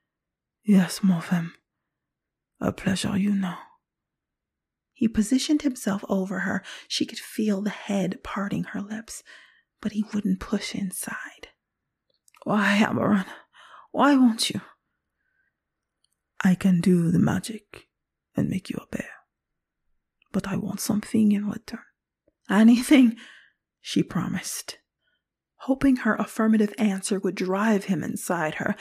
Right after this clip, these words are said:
and she could feel the long rasp of his perfect head as he took them to another orgasm. "Stay with me." The years of loneliness came through his voice, and she didn't know what to say.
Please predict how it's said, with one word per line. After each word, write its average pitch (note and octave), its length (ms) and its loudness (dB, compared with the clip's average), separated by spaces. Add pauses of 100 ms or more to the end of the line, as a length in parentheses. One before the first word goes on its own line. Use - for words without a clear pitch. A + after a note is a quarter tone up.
(400)
and G#3 120 0
she A3+ 120 -2
could - 140 -6
feel G#3+ 360 -2
the G3+ 100 0
long G3 500 -4
rasp F#3 500 -4
of G3 100 -14
his F#3+ 180 -6
perfect - 500 -6
head F#3+ 320 -8 (380)
as G#3+ 120 -2
he G3+ 100 2
took - 260 -6
them F3+ 260 -6
to F#3+ 140 -6
another F#3+ 440 -2
orgasm. - 680 -6 (760)
"Stay - 420 0
with F#3+ 240 2
me." F#3+ 260 0 (1400)
The G3 200 2
years F#3+ 840 0
of F3+ 220 -4
loneliness E3+ 560 -6
came F3+ 280 -6
through E3+ 200 -10
his E3+ 200 -6
voice, F3 400 -12 (880)
and G3 140 -6
she A#3 120 -2
didn't G3 240 0
know F#3 120 -6
what F#3+ 180 -16
to G#3 80 -10
say. - 360 -6